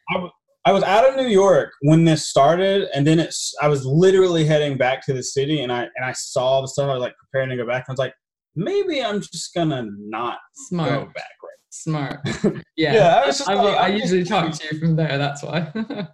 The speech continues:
Speaker 1: You know, I, I love the spirit of the, all of the think pieces I've been reading where people are like, "I'm a New Yorker, and I was here during nine eleven, and I'll be here, you know, for whatever. I'm not leaving."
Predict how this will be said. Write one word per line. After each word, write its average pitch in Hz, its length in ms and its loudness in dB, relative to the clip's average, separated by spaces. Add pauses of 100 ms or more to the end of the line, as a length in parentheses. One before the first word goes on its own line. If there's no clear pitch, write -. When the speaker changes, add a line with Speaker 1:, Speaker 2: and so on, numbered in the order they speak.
(140)
Speaker 1:
You 175 140 -2
know, 135 280 0 (100)
I, 165 160 2 (100)
I 165 160 4
love 170 440 6
the 165 80 0
spirit 165 460 4
of 143 160 0
the, 139 220 -4 (120)
all 147 200 2
of 147 120 0
the 143 100 0
think 156 380 -2
pieces 143 480 -4
I've 139 180 0
been 139 120 -4
reading 139 360 -4
where 123 180 -8
people 135 180 -8
are 131 40 -2
like, 120 180 -6
"I'm 151 240 0
a 160 80 2
New 156 140 2
Yorker, 147 360 -4
and 131 180 -6
I 135 180 -6
was 127 140 -12
here 165 200 -2
during 147 280 -4
nine 147 220 -2
eleven, 143 340 -2
and 120 100 -10
I'll 113 200 -14
be 151 140 -2
here, 143 300 -2 (380)
you 143 80 0
know, 135 440 -2 (300)
for 151 140 2
whatever. 151 440 2
I'm 139 120 0
not 139 160 -2
leaving." 139 180 -4